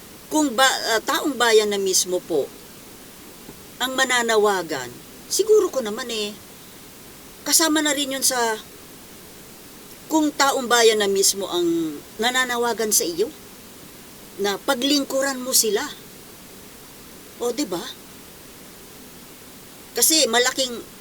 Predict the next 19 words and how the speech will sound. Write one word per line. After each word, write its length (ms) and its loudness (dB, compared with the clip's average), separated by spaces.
magiging 540 0
ikaw 260 0
ay 80 4
magiging 480 -2
malaking 480 2
tulong, 400 -2
malaking 460 0
tulong 340 -6
sa 160 -4
bansa 460 -4
at 100 -6
sa 160 -2
buhay 480 -6
ng 160 -8
bawat 480 -4
Pilipino, 720 -10
bakit 400 -10
hindi 320 -12
mo 320 -10